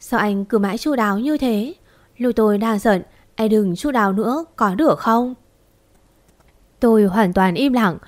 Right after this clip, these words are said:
một chút xíu sự uất ức cũng tự dưng rơi xuống. Biết mình càng lúc càng yếu lòng, tôi liền trốn tránh khỏi anh. Tôi thấp giọng nói: "Được rồi, anh về đi, em cũng vào trong đây." Cảnh Long lại cười,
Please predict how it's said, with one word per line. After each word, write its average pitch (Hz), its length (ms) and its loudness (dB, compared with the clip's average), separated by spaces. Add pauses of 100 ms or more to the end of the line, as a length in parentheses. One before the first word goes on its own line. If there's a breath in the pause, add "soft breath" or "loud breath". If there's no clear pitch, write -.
(220 loud breath)
một 220 100 4
chút 277 140 0
xíu 208 340 0
sự 247 180 0
uất 214 200 4
ức 294 320 -2
cũng 233 160 -2
tự 240 140 0
dưng 214 260 2
rơi 233 200 2
xuống. 214 380 0 (380 soft breath)
Biết 302 120 2
mình 196 400 0
càng 196 200 0
lúc 294 200 -2 (120)
càng 220 180 0
yếu 185 180 2
lòng, 196 380 2 (360 soft breath)
tôi 214 280 4
liền 202 220 2
trốn 208 180 0
tránh 190 260 -4
khỏi 269 200 2
anh. 226 340 -2 (440 soft breath)
Tôi 202 380 2
thấp 311 160 0
giọng 220 220 -2
nói: 196 360 0 (580 soft breath)
"Được 240 160 2
rồi, 202 320 0 (240)
anh 226 140 0
về 208 220 2
đi, 233 240 0 (280 soft breath)
em 220 340 0
cũng 226 140 -8
vào 254 200 0
trong 240 240 -2
đây." 233 260 0 (1000 soft breath)
Cảnh 214 180 0
Long 277 120 0
lại 226 280 -2
cười, 190 320 2